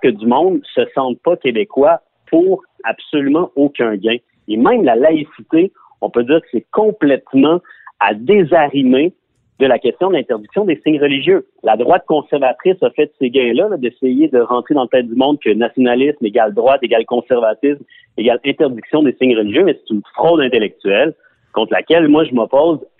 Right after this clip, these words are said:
fortement. Et je pense que ce n'est pas un gain nationaliste que la caq a fait, c'est un gain des conservateurs, un gain de la droite. Ça va nous nuire,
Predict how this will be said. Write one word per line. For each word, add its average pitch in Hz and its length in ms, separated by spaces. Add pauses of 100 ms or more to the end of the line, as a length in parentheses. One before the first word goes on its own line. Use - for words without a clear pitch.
(180)
fortement. 107 460 (360)
Et 113 60
je 110 80
pense 175 260
que - 160
ce 131 60
n'est 117 160
pas 196 200
un 151 140
gain 139 160
nationaliste 123 560
que 117 60
la 104 100
caq 117 240
a 95 160
fait, 110 320
c'est - 160
un 107 80
gain 135 300
des 90 140
conservateurs, 113 880 (100)
un 87 40
gain 143 180
de 156 40
la 113 140
droite. 95 340 (140)
Ça 110 140
va 139 140
nous 190 120
nuire, 143 340